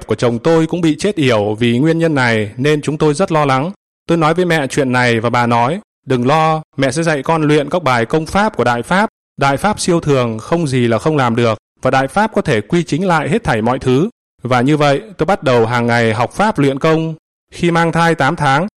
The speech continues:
tôi khám thai và bác sĩ nói rằng mọi thứ đều bình thường. Mẹ chồng tôi rất vui sướng và cảm tạ sư phụ và Đại Pháp, mặc dù bà không tu luyện. Con trai tôi bây giờ đã mười ba tuổi và cao một mét bảy mươi lăm. Cháu cũng thường học Pháp và luyện công cùng tôi.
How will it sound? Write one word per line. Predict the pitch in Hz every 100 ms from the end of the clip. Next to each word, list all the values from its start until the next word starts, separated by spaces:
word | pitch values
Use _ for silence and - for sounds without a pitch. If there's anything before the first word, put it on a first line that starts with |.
| _
tôi | - 160
khám | 143 175
thai | 170 165
và | 127
bác | 165 190
sĩ | 165 165
nói | 151
rằng | 151 131 117 110 _ -
mọi | 139 147
thứ | 131 175
đều | 127
bình | 123 117
thường. | 123 120 110 101 _ _ 143
Mẹ | 135
chồng | 131 123
tôi | 160 165
rất | 202
vui | 175 170
sướng | 156 143 147 220 -
và | 117
cảm | 123 104
tạ | 135 135 135
sư | - 175
phụ | 160 160 143
và | 120
Đại | 123 123
Pháp, | - 220 233 _
mặc | - 123
dù | 131 127
bà | 127 120
không | 175 165
tu | 170
luyện. | 156 143 135 - _ _ _
Con | 170 165
trai | 170 160
tôi | 170
bây | 160 160
giờ | 135 123
đã | 147
mười | 151 120
ba | 147 156
tuổi | 139 117 104 -
và | - 117
cao | 156 160
một | 147 127 120
mét | 170 208 160
bảy | 127 113
mươi | 151
lăm. | 165 165 160 _ _ -
Cháu | 131
cũng | 151 190
thường | 147 113
học | 123 -
Pháp | 196 220
và | 123
luyện | 127 139
công | 165 165
cùng | 139 117
tôi. | 151 160 165